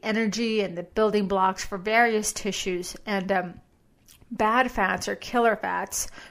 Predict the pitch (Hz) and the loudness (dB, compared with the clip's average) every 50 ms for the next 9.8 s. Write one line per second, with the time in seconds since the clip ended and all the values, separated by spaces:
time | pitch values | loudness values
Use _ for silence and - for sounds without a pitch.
0 | - - 214 208 214 - - - - - 220 226 254 262 254 233 208 190 180 180 | -6 0 2 2 2 0 -4 -8 -2 0 2 2 4 2 2 2 0 -2 -4 -4
1 | - 190 175 175 180 185 - - - - - - 233 - - - - - - - | -4 -4 -4 -4 -6 -10 -10 -8 -8 -8 -8 -10 -12 -14 -16 -20 -20 -20 -20 -12
2 | - - 196 202 202 196 196 196 190 185 190 214 214 214 254 240 214 - 240 196 | -4 -2 0 0 2 2 2 2 2 2 2 2 2 2 0 -2 -2 -2 -2 -2
3 | 208 214 214 208 - - 208 202 - - - 262 269 302 339 320 277 220 - 214 | 0 -2 -2 -2 0 0 0 2 2 0 -2 -2 -2 0 0 0 -2 -2 -2 -4
4 | 180 180 170 185 175 175 - - - 196 185 175 175 180 175 180 - - - 208 | -6 -4 -4 -4 -4 -4 -6 -4 -2 -2 0 0 -2 -4 -6 -8 -8 -2 2 2
5 | 202 196 196 - - - - - - 214 214 220 233 247 269 285 302 294 269 254 | 2 2 0 -4 -12 -20 -18 -12 -4 0 2 6 8 8 8 6 4 2 2 2
6 | 247 240 240 - - 233 208 202 208 202 - - - - 233 208 202 180 170 196 | 2 2 2 0 2 6 8 8 8 8 4 0 0 2 2 4 2 2 4 4
7 | 196 190 196 196 190 190 185 180 175 160 160 170 196 185 208 214 214 196 180 214 | 6 8 8 6 6 4 0 0 -2 -6 -8 -8 0 4 4 4 4 4 0 0
8 | 208 202 - 226 196 196 190 180 180 180 - - - 220 202 175 170 - - 220 | 0 0 0 -2 -2 0 0 0 0 0 -2 -4 -2 -2 -4 -4 -6 -2 0 0
9 | 202 190 185 185 190 185 175 175 190 185 180 180 180 180 180 - | 2 2 0 -2 -2 -2 0 2 4 4 6 4 4 2 0 -4